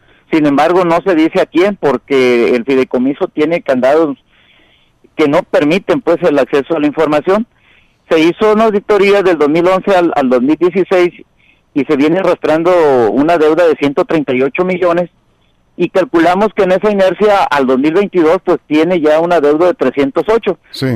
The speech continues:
Speaker 1: Pero también funcionamos los trabajadores con una lógica, ¿no? De cómo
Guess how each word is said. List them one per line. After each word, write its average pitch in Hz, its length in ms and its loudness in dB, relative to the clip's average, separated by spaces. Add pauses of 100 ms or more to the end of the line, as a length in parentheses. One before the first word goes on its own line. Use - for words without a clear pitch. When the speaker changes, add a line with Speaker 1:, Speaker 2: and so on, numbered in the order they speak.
Speaker 1:
Pero 175 680 2
también 165 1120 0 (560)
funcionamos 180 580 0 (160)
los 160 160 -2
trabajadores 160 580 0
con 175 160 -2
una 180 180 0
lógica, 160 540 -2
¿no? 147 160 0
De 160 120 0
cómo 165 680 0